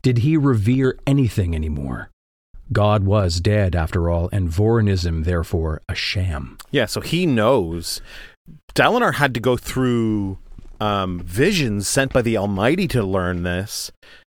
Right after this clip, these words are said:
Speaker 2: and it
Speaker 1: Mm-hmm.
Speaker 2: sounds like maybe Taravangian has figured it out, maybe through the diagram?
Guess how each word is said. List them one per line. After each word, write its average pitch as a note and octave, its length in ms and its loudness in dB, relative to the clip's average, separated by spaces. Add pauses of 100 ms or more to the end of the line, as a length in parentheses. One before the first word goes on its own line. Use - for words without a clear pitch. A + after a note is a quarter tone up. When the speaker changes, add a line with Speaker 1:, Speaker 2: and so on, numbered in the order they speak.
(120)
Speaker 2:
and A2+ 160 4
it F#2+ 60 2
Speaker 1:
Mm-hmm. G#2+ 100 2
Speaker 2:
sounds F3+ 440 -2
like G3 240 -4
maybe A#2+ 1040 -2 (580)
Taravangian A2+ 960 -2
has G#2 220 -6
figured A2 220 -2
it G#2+ 100 0
out, G#2+ 180 0
maybe G2+ 220 -4
through - 160 -10
the B2 60 -4
diagram? D#3 580 -4